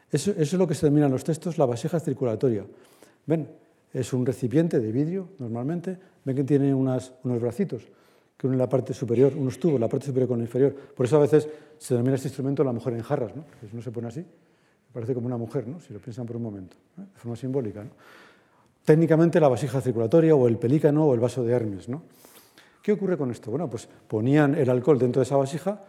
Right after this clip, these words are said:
y lo cerraban. Y lo calentaban en un fuego muy moderado durante mucho tiempo, ¿eh? Un fuego de, normalmente era estiércol de animales. ¿Qué ocurre si uno hace eso con el alcohol? Pues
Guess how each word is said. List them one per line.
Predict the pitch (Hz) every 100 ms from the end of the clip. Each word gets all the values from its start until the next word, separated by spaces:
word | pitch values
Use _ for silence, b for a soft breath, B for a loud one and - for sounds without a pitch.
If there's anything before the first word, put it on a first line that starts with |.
| B -
y |
lo | 120
cerraban. | 110 101 104 175 b b b -
Y |
lo | 143
calentaban | 135 135 170 185
en |
un | 185
fuego | - 185 170
muy | 175
moderado | 185 175 165 117 - - _ _ _ _ _
durante | 135 120 131
mucho | 202 151
tiempo, | 127 101 - 90 B B B B _ -
¿eh? | 190 151
Un |
fuego | 117 135 139
de, | 131
normalmente | - 135 113 113 127 139
era | 143 131
estiércol | - 131 127 113
de |
animales. | 104 107 180 107 - - b b b b b
¿Qué | 180
ocurre | 190 185 180 185
si | 147
uno | 139
hace | 135 135
eso | 156 117 101 -
con | - 117
el |
alcohol? | 113 110 143 B B B B
Pues | - 110